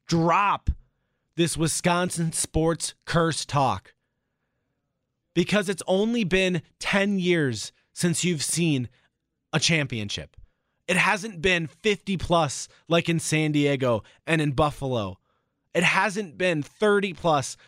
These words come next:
like in Charlotte. It hasn't been almost twenty years like it has been for Phoenix. Wisconsin sports fans need to drop this, and they're right there again.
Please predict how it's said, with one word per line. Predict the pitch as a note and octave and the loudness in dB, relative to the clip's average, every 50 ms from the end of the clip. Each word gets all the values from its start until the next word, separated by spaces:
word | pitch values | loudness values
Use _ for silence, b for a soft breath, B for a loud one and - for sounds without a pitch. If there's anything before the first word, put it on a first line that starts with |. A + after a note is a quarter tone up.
| b b | b b
like | E3 E3+ E3 - | 0 0 2 2
in | E3 D#3 D3+ | 0 0 0
Charlotte. | - - E3 D#3 D3+ C3+ C3 C3+ | 0 0 2 2 2 2 0 0
It | C#3+ | -2
hasn't | C#3+ D#3 F#3+ F#3+ E3 G#3 F#3+ - | 0 0 0 0 -2 -4 -4 -2
been | G3+ G3 | 0 2
almost | F3+ F3+ F3+ E3+ D#3 - - | 2 0 0 0 -4 -4 -6
twenty | - E3 F3 F3 F3+ E3+ | -4 -2 0 0 0 0
years | E3 D#3+ D#3 D3+ C#3 B2 A2+ - - b b b b b | 0 2 2 2 0 0 -2 -6 -10 b b b b b
like | F3+ F3 - E3+ | 4 4 4 2
it | D#3 | 0
has | D#3 D#3 D#3+ D#3 B2 | 2 2 2 0 0
been | C3+ E3 D#3 C#3 B2+ b b b b | 0 0 0 0 -2 b b b b
for | - - E3 D#3+ | -4 0 0 0
Phoenix. | - - - E3 D#3+ D3 B2 G#2 - - - - - _ _ _ _ _ _ _ _ _ _ _ _ _ _ _ _ _ _ _ _ _ _ _ _ _ _ _ _ _ _ _ _ _ _ _ _ _ _ _ _ _ - | 0 2 2 2 2 2 0 -2 -4 -6 -8 -8 -10 _ _ _ _ _ _ _ _ _ _ _ _ _ _ _ _ _ _ _ _ _ _ _ _ _ _ _ _ _ _ _ _ _ _ _ _ _ _ _ _ _ 0
Wisconsin | E3 F#3 - - G3+ G3 G#3 A#3 - A3 G#3+ | 0 0 2 2 2 2 2 0 0 -2 -2
sports | F#3+ - - F#3 F#3+ G3+ G3+ - | -2 -2 0 2 2 2 2 0
fans | - - E3+ D#3 D3+ C#3+ C3+ C3 A#2+ - - _ _ _ _ _ _ _ _ _ _ _ _ C#3 | -2 -2 0 0 0 -2 -2 -4 -6 -10 -14 _ _ _ _ _ _ _ _ _ _ _ _ 0
need | D#3 F#3 G3+ A3 G#3 F#3 | 2 2 2 2 0 0
to | G#3 | -2
drop | C#3+ C3 D3+ E3+ F3+ F#3 F#3 - | 0 2 2 2 2 0 -2 -2
this, | - D#3 B2 G#2+ - - - - _ _ _ _ _ _ _ - | -2 -2 -2 -2 -4 -8 -10 -12 _ _ _ _ _ _ _ -2
and | E3+ F3+ | 0 2
they're | F#3 F#3 | 2 2
right | F3+ D#3 D#3 F#3+ F#3+ G#3 B3 - - | 2 2 2 2 2 2 0 0 0
there | G#3 G3+ G3+ G3 | 2 2 2 2
again. | F#3 E3+ C3 D#3 C#3 A#2+ G2 F#2 | 2 2 2 0 0 0 -4 -6